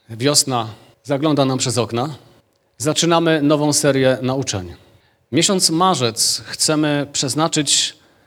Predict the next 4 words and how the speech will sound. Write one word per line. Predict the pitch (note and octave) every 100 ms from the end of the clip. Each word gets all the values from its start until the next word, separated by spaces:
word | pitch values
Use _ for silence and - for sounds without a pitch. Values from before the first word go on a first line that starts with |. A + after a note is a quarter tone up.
| _ _ _ _ _ _ _ -
na | B2+ C3+ B2+ -
serię | - F3 F3 E3+
nauczań | C#3+ C#3 F3 F3 F3+ G#3 G3 B2+ - _
o | - C3 B2+